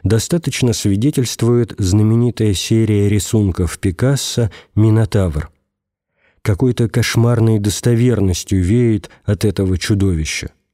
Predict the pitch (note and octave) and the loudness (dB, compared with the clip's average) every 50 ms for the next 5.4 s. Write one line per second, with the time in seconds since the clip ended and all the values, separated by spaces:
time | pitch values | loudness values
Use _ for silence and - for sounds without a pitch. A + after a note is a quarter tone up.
0 | _ _ _ _ _ _ _ _ _ _ _ _ _ _ _ _ _ - G2 G2 | _ _ _ _ _ _ _ _ _ _ _ _ _ _ _ _ _ -4 0 2
1 | C3+ E3 E3 - D3 D3 C3 A2+ C3+ D#3 D#3 C#3+ C#3 B2+ A#2+ B2 A#2+ G#2 G2+ G#2+ | 2 0 0 0 0 0 2 2 2 2 2 4 2 2 2 2 0 2 0 0
2 | G#2+ G#2 G#2+ B2 C3 A#2 G#2 F#2 F2+ G2+ G#2 G2 A2+ C3+ D3 - A#2+ G#2 G2 F2+ | 0 0 0 0 2 2 2 2 2 2 2 2 2 2 0 2 0 0 0 0
3 | F2 - - - G#2 G#2 F#2 - - - A2+ G#2+ G2 F#2+ G2+ G2+ G2+ G2+ G2+ F#2 | -2 -4 -4 -2 0 0 0 -2 -2 -2 0 0 2 2 2 2 2 2 0 0
4 | - - - G#2+ G2+ G#2 G#2 G2 G#2 F#2+ - G2 - - - G2 G2 G2 G2 F2+ | -2 -4 -2 0 0 2 2 0 0 0 -2 -4 -6 -4 -2 0 2 2 0 0
5 | - - A2+ A2 G#2 G2+ F#2+ E2+ | 0 0 0 0 2 0 -2 -2